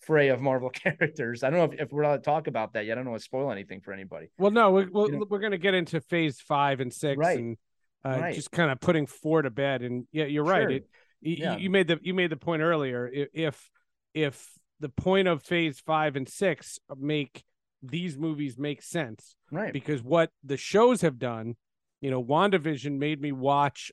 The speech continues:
Speaker 2: Age of Ultron again.
Speaker 1: Right.
Speaker 2: You know what I mean? Like, I, I, I,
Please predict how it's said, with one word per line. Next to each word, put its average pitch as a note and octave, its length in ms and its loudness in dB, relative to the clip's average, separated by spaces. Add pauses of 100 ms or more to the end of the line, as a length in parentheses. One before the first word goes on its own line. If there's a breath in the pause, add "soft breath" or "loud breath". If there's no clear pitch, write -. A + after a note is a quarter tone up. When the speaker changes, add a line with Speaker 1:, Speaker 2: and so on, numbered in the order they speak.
(100)
Speaker 2:
Age D3 220 -6
of B2+ 80 -2
Ultron C3 420 -2
again. F#2 220 -20 (420)
Speaker 1:
Right. F2+ 180 -8 (120)
Speaker 2:
You D3 100 -4
know E3 100 2
what E3+ 60 2
I E3+ 40 2
mean? F3 200 2
Like, D#3+ 220 0
I, D#3+ 440 0 (100)
I, D3 140 0
I, D3+ 60 -2